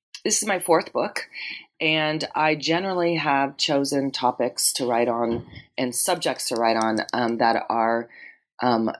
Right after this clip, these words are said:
k-, kind of marginalized in some way. So my first book was about, was about women, and it was, but it was about women in, in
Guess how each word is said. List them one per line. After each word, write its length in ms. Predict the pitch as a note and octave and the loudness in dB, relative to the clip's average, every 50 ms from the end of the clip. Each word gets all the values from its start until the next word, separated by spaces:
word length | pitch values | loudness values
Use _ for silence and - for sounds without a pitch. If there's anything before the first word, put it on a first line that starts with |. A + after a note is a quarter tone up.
| _ _ - | _ _ -12
k-, 80 | - - _ _ _ - | -12 -12 _ _ _ -8
kind 180 | - - C3 B2 | -4 -4 -2 -2
of 60 | A2 | -2
marginalized 720 | A2+ A#2+ A2 A2+ A#2+ A#2 B2 A2+ A2+ G#2+ G#2 G#2 G#2 - | 0 0 2 2 2 0 -2 -2 0 0 0 0 0 -2
in 100 | G#2 G#2+ | -2 0
some 260 | A2+ - - G#2+ G#2+ | 0 0 0 0 -2
way. 200 | G#2 F#2+ F2+ D#2 | -2 -2 -2 -2
So 280 | - - - D3 B2 B2 | -2 -2 0 0 0 0
my 160 | A#2 A#2+ A#2+ | 0 -2 -4
first 360 | B2+ - D3+ C#3 C#3 - - | -4 -2 0 0 0 0 -2
book 240 | - D3 C3+ - - | -2 -4 -4 -2 -2
was 240 | C3+ B2+ B2+ A#2+ - | 0 0 0 0 -2
about, 420 | C3 - A2 A2+ A#2+ A#2 A#2 - - - - - - - - | -2 -2 0 0 0 0 -2 -4 -8 -16 -20 -20 -18 -10 -4
was 160 | - E3+ E3+ | -2 -2 -2
about 300 | F3+ D#3+ F#3+ G3 F#3 D3+ | 0 0 2 2 2 0
women, 320 | E3 D#3 D3 C#3+ C#3 C#3 C3 - | 0 0 0 0 0 -2 -2 -4
and 100 | - B2+ | -2 -2
it 120 | B2+ B2 A2+ | 0 2 0
was, 140 | B2 A#2+ - | 0 0 0
but 120 | - C3+ | 2 2
it 60 | B2+ | 4
was 120 | B2 A#2+ C#3 | 2 2 0
about 220 | - B2+ A#2 F2+ | 0 0 0 0
women 160 | A#2+ B2 B2 | 0 0 -2
in, 320 | A#2+ A2+ A2+ A2+ A2+ - - - | -2 0 -2 -2 -4 -6 -8 -6
in 500 | - A2+ A2 A2+ A2 A2 A2 B2 - - | -2 0 0 0 0 0 -2 -4 -8 -12